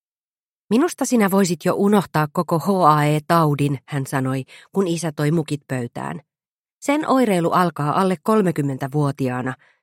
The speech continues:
ja minä ohitin tuon rajapyykin viime vuonna." "Kyllä minä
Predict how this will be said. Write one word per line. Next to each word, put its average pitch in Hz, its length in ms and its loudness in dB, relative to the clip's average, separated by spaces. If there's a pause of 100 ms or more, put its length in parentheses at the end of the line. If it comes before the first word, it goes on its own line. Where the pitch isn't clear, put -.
ja 220 80 2
minä 247 280 4
ohitin 247 480 0
tuon 156 240 0
rajapyykin 151 800 2
viime 156 320 0
vuonna." 123 360 -6 (1200)
"Kyllä 160 260 2
minä 190 260 4